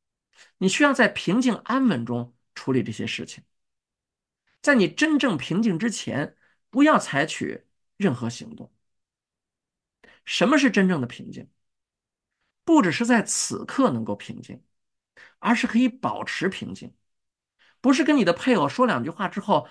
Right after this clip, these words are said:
就又激动了。如果你不知道应该怎么平静下来，帮助我们平静的最好的经文在腓立比书四章。保罗说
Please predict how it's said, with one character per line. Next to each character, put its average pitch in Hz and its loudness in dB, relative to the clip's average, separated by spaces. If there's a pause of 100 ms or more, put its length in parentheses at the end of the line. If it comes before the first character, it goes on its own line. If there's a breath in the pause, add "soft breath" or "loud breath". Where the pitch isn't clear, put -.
(120 loud breath)
就 262 2
又 277 4
激 135 -4
动 117 -4
了。 - -18 (1400)
如 277 2
果 330 4
你 247 6
不 247 2
知 262 2
道 262 6
应 226 4
该 233 2
怎 233 -6
么 - -6
平 - -10
静 104 -8
下 - -14
来， - -20 (1040)
帮 247 6
助 220 4
我 156 2
们 131 -2
平 143 -6
静 170 0
的 151 -2
最 190 0
好 - -6
的 98 -8
经 127 -2
文 117 -6 (500)
在 151 0
腓 202 0
立 175 4
比 - -2
书 - -6
四 - -6
章。 - -14 (1700)
保 107 -4
罗 107 -2
说 - -10